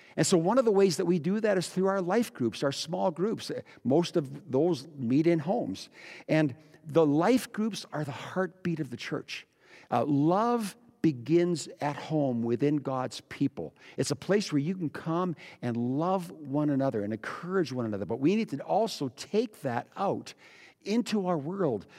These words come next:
and make sure that our groups are open and porous so that the unbeliever can come in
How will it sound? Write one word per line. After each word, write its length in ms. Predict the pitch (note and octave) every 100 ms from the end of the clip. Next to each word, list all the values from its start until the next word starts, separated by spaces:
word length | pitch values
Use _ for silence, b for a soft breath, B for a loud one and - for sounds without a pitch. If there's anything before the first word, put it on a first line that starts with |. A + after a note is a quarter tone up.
| B B
and 200 | C#3 D3
make 180 | G3+ G3+
sure 300 | - F#3+ F#3
that 120 | E3+
our 120 | C3
groups 480 | A#2 A#2+ D#3+ D#3+ -
are 160 | - - -
open 400 | D#3 E3 B2 G#2
and 200 | G2+ -
porous 500 | - - E3 C3 -
so 160 | - A#2
that 220 | A2 - B B B B
the 160 | - -
unbeliever 560 | D3 B2+ C3 C3+ B2 A2+
can 160 | A2+
come 260 | - A#2+ A2
in 300 | A2+ F#2